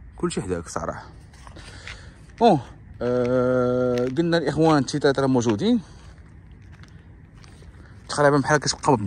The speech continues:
ب ربعة آلاف درهم المترو. داخل الضو، كاين الماء، كلشي، كلشي، كلشي. خودو من غدا بدك تكسب-، بدك تبني. سوا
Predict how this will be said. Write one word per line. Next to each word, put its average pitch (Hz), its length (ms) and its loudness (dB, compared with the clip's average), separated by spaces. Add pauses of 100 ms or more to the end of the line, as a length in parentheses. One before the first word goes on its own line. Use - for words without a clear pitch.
(360)
ب 135 40 4
ربعة 131 340 6
آلاف 131 160 4
درهم 127 320 2 (600)
المترو. 123 520 4 (1400)
داخل 127 400 0
الضو، 147 540 2
كاين 127 220 -2
الماء، 131 280 -2
كلشي، 190 380 0
كلشي، - 320 -8 (120)
كلشي. - 300 -8 (1400)
خودو 254 720 2
من 247 140 4
غدا 220 240 -4
بدك 233 120 -2
تكسب-، - 180 -4
بدك - 260 -6
تبني. - 260 -4 (720)
سوا 247 300 2